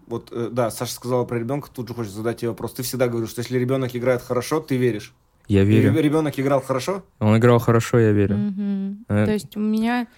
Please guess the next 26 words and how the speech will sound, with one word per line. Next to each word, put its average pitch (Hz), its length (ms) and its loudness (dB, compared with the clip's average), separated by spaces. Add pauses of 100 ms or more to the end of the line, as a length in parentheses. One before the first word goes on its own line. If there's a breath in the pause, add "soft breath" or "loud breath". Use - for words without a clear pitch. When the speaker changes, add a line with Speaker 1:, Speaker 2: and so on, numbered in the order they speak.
(200 soft breath)
Speaker 2:
у 113 40 2
нас 120 160 6
с - 20 2
Speaker 3:
нет - 60 0
Speaker 2:
Сашей 135 300 4 (140)
в 120 100 0
этом, 127 200 4
Speaker 3:
претензий. 170 160 -2
Speaker 2:
по - 80 2
этому 123 280 2
поводу 120 400 2
схожие, 104 600 2 (360)
м, - 280 -6
как - 160 -6
бы, 95 220 -4 (200)
Speaker 1:
Мнение? 123 480 -6
Speaker 2:
мнение, 110 440 2
да, 98 260 2
то, - 160 -4
что - 280 -2
дети 104 500 2
нас 98 360 0
в - 60 -14
фильме 107 500 0
очень 98 300 2
сильно - 440 -6